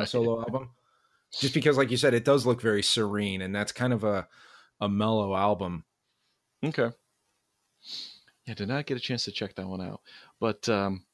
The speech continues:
Speaker 1: so yeah, like I said, there's a YouTube video of him meeting up with the artist, and apparently these two people, uh, Boris Vallejo and Julie Bell, are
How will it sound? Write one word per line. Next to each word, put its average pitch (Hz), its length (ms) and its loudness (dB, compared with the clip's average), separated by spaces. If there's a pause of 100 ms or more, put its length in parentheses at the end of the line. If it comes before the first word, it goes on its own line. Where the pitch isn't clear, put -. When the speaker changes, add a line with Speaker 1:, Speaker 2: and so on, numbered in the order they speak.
(200)
Speaker 1:
so 165 180 0
yeah, 147 220 0
like 131 180 2
I 170 40 -2
said, 120 160 0
there's 127 180 4
a 131 100 6
YouTube 190 420 0
video 156 540 4
of 120 300 4
him 135 240 4
meeting 131 260 2
up 120 160 -2
with - 60 -16
the 113 120 0
artist, 123 360 2 (320)
and 131 100 0
apparently 185 460 4
these 143 280 0
two - 140 0
people, 98 500 2 (300)
uh, 104 540 4 (680)
Boris 143 520 4
Vallejo 151 600 4
and 110 280 2
Julie 143 320 2
Bell, 110 560 2
are 95 420 0